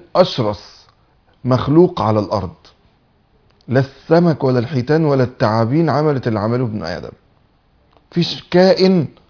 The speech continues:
خطط لقنبلة، خطط لسكينة، خطط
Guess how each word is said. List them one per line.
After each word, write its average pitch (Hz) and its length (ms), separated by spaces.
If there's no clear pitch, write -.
خطط 185 640
لقنبلة، 123 580
خطط 165 560
لسكينة، 117 680
خطط - 640